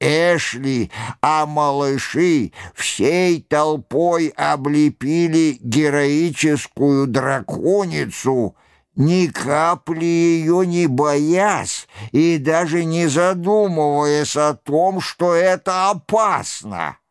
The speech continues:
Я задрал голову и приветливо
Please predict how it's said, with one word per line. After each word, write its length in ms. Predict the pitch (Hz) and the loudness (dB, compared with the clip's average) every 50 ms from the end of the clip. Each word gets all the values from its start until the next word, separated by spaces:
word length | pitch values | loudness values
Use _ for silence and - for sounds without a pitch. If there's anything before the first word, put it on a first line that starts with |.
| _ _ _ _ _ _ _ _ _ _ _ _ _ _ _ _ _ _ _ _ _ _ - | _ _ _ _ _ _ _ _ _ _ _ _ _ _ _ _ _ _ _ _ _ _ -6
Я 600 | 69 69 76 90 107 120 127 131 127 117 - - _ _ _ _ _ _ _ _ _ _ _ _ _ _ | -4 -2 0 0 0 0 0 0 0 -2 -4 -8 _ _ _ _ _ _ _ _ _ _ _ _ _ _
задрал 640 | - 101 95 117 117 110 98 113 123 131 123 113 107 | -2 0 2 2 0 0 0 0 0 0 0 -2 -4
голову 680 | 95 98 117 139 160 165 160 143 123 107 98 90 - - _ _ _ _ _ _ _ _ _ _ _ _ _ _ _ _ _ _ _ _ _ _ _ _ | -4 -2 0 0 2 2 0 0 -2 -2 -6 -8 -10 -12 _ _ _ _ _ _ _ _ _ _ _ _ _ _ _ _ _ _ _ _ _ _ _ _
и 120 | - 127 120 | 0 0 0
приветливо 880 | 85 123 131 131 123 123 139 147 143 - 139 143 139 139 139 120 - | 2 0 0 2 2 0 0 -2 -2 -2 0 0 2 2 0 -2 -4